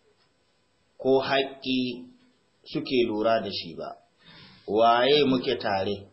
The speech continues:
Wanda ya ƙi kuma a tafi da shi, ko ta halin ƙaƙa kawai a yi maganinsa. Wannan aƙidar jahiliya ce.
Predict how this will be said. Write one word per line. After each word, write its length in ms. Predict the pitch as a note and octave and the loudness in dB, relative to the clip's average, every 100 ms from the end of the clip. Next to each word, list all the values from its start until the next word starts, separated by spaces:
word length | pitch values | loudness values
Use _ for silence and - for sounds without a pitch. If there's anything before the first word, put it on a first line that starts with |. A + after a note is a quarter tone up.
| _ _ _ _ _ _ _ _ _ _ _ _ _ _ - F#2 | _ _ _ _ _ _ _ _ _ _ _ _ _ _ -8 0
Wanda 360 | B2+ C#3 D3 C#3 | 4 4 4 2
ya 200 | C3 C3 | 2 0
ƙi 200 | C#3 B2+ | -4 -4
kuma 240 | C#3 C#3 | -2 0
a 160 | B2+ C3 | 0 0
tafi 280 | G#2 A#2+ C3+ | -4 -2 -2
da 140 | B2+ | 0
shi, 420 | A#2 A#2+ B2 A#2+ - _ _ _ _ _ - - - | -2 -4 -6 -10 -14 _ _ _ _ _ -20 -16 0
ko 160 | D#3+ D#3+ | 2 2
ta 100 | D#3+ | 2
halin 400 | D#3 D#3 D#3+ D#3+ | 4 4 2 2
ƙaƙa 440 | C#3 B2 A#2 A#2 | 0 0 0 -2
kawai 320 | C3+ C3+ B2 | 0 2 2
a 60 | A2 | 2
yi 80 | A2+ | 0
maganinsa. 880 | A#2+ B2 A#2 G#2+ G2+ G2 - E2+ - _ _ _ _ _ _ _ _ _ _ _ _ _ _ _ _ _ _ - | 0 0 0 -4 -4 -8 -10 -14 -18 _ _ _ _ _ _ _ _ _ _ _ _ _ _ _ _ _ _ -10
Wannan 560 | A2 A#2+ A2+ G#2+ G2 - _ - | -8 -4 -4 -6 -10 -14 _ -10
aƙidar 580 | - - C3+ C#3 C3+ G#2 | -8 -6 -6 -2 -4 -4
jahiliya 680 | G2+ G2+ F#2+ G2 G#2 F#2 E2 | -6 -6 -8 -10 -8 -8 -8
ce. 200 | - | -10